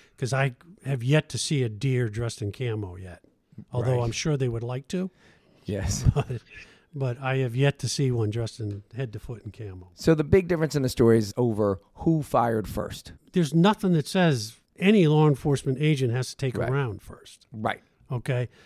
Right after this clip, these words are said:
Speaker 1: So let's go on that. But we're talking Idaho, kind of Wild West, who started it, that type of thing. And that's what,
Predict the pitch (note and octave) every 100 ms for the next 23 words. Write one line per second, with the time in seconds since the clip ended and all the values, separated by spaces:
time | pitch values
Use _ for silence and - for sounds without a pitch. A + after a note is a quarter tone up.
0 | - _ - D3+ C#3 D3+ F3 - E3+ D3+
1 | C#3 B2+ B2+ G#2+ A2+ B2 C3 - D#3 -
2 | B2+ C3 C#3+ C#3 C3 C#3 C3 B2 - _
3 | _ _ _ _ - C3 A#2+ B2 C3 B2+
4 | B2 B2+ B2 A#2+ - - _ _ _ -
5 | D#3 C3+ - - C#3 C3 B2+ B2 A#2+ _
6 | _ _ _ _ _ - C3+ A#2+ - A2+
7 | - - A2 A2 A#2 C3 C#3 - - B2+